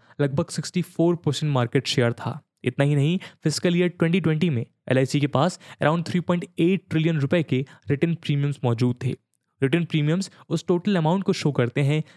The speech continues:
जिन्हें कस्टमर्स द्वारा अपने एक्टिव पॉलिसीज के लिए पे करने होते हैं। यही कंपनी का major revenue भी होता है। इसका यही huge market size एलआईसी को भारत के लिए एक महत्वपूर्ण कंपनी बनाता है।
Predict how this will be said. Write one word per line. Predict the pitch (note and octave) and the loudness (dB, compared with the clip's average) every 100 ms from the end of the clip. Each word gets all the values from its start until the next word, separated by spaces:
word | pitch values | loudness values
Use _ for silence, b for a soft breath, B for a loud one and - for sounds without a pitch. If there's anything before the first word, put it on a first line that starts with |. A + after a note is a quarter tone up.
| - | -4
जिन्हें | D#3 E3+ | -2 0
कस्टमर्स | F3 D#3 F#3+ F#3+ | -2 -2 0 0
द्वारा | C#3 A2+ A#2 - B B | 2 0 -2 -4 B B
अपने | C3 F3 F3 - | -2 0 -2 -4
एक्टिव | F3+ - G#3+ - | -6 -2 -4 0
पॉलिसीज | E3 D3 - G#3+ | 0 0 0 -4
के | - | 0
लिए | B2+ B2 C3+ - _ - | -2 0 -4 -8 _ -2
पे | D3 | 0
करने | D3 B2+ | 0 0
होते | B2 A#2 C3 | -2 -2 -2
हैं। | B2+ B2 F3 - _ _ | -2 -2 -6 -14 _ _
यही | C#3+ C#3 | 0 2
कंपनी | - D3+ F3 F#3 | 0 0 0 0
का | C3 C3 b - | 0 -2 b -2
major | C#3+ D3 C#3+ | 0 2 0
revenue | C3 B2+ C#3 C#3 | 0 0 0 -2
भी | A#2 | 0
होता | D#3+ A#2+ A#2 | 0 0 0
है। | B2 B2+ - _ b b E3 | -2 -2 -6 _ b b -6
इसका | - | -2
यही | G3+ F3+ A#3 | 2 2 2
huge | E3 D3 | 2 2
market | B2+ A#2 C3 | 0 0 -4
size | - C3 C#3+ - b - | 0 0 0 -6 b 0
एलआईसी | D3+ D3 G3+ | 0 2 0
को | D3+ B2+ - _ | -2 -4 -6 _
भारत | - F3 G3 | -2 0 0
के | - | -2
लिए | A#2+ B2+ B B D3 | -2 -2 B B -10
एक | - | -4
महत्वपूर्ण | D3 C#3 D#3 - D#3+ D3+ | -2 0 -2 -2 -2 0
कंपनी | C#3+ C3 D3+ | -2 -2 -2
बनाता | B2+ A#2 A2 B2 | 0 0 0 -2
है। | A#2 | -2